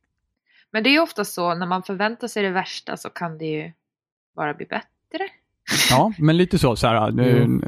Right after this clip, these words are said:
Speaker 2: har man nått botten så f-,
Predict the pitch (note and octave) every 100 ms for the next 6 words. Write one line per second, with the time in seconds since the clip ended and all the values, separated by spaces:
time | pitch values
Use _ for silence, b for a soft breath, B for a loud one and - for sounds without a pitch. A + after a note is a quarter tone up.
0 | - B2 C#3 C#3+ C3+ D3+ - C#3 C#3 -
1 | B2 A2 - A2+ A2 - b b b b
2 | _ - - C3+